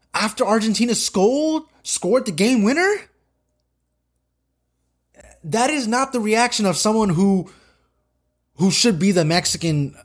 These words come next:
national team's coach. It's just not. There is no reason why are you the fucking coach of Mexico? If you're rooting for your fucking home country, I understand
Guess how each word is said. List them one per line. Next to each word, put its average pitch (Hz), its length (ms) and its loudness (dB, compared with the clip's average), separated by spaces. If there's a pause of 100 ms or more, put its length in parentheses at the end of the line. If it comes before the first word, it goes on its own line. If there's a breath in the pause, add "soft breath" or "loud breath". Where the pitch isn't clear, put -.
national 165 460 -2
team's 170 340 -2
coach. - 680 -2 (760)
It's - 180 0
just 233 300 -2
not. 220 420 -4 (1040)
There 254 300 -2
is 220 180 -2
no 226 200 2
reason 233 600 0 (180)
why 254 200 2
are 349 80 2
you 269 200 0
the 240 100 0
fucking 254 380 -4
coach 220 340 -2
of 160 120 -4
Mexico? 262 680 -4 (200 loud breath)
If 165 120 -2
you're 190 120 2
rooting 285 400 4
for - 100 -2
your 190 140 2
fucking 262 380 -2
home 240 260 0
country, 262 420 -2
I 226 140 -2
understand 247 560 -4